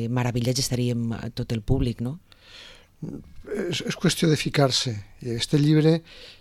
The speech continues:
Speaker 2: de fet, eh, per trobar el manuscrit que ha donat peu al llibre, van estar quasi vint anys de búsqueda. I no l'haurà trobat mai sense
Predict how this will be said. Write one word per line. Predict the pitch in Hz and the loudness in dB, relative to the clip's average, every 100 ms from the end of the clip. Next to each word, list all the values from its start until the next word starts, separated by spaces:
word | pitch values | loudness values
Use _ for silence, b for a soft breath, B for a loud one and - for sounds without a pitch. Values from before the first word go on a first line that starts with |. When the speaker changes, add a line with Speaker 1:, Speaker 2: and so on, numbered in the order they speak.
| B | B
Speaker 2:
de | 127 123 | -4 -4
fet, | - 143 151 - - | 4 4 4 0 -14
eh, | - - - - - | -12 -10 -12 -14 -6
per | 127 | -6
trobar | 113 120 117 139 | -2 0 2 4
el | 147 | 6
manuscrit | 151 143 127 - 143 135 - _ - | 6 6 2 2 0 0 -6 _ -16
que | 139 131 | -4 0
ha | |
donat | 127 123 117 | 2 0 0
peu | 131 123 | 0 2
al | 117 | 2
llibre, | 117 131 131 147 - B B B B | 2 4 4 2 -2 B B B B
van | 127 135 | 0 0
estar | - 139 | 0 -2
quasi | 139 131 139 | 0 2 2
vint | 131 123 127 | 2 2 2
anys | 131 | 0
de | 131 | 0
búsqueda. | 117 160 - 123 - 104 _ _ - b b b b - 131 | 0 0 0 -4 -6 -12 _ _ -20 b b b b -8 0
I | |
no | 127 131 | 2 4
l'haurà | 139 143 | 4 4
trobat | 135 135 131 | 4 4 4
mai | 127 139 147 | 4 4 4
sense | 131 147 - 131 | 2 -2 0 0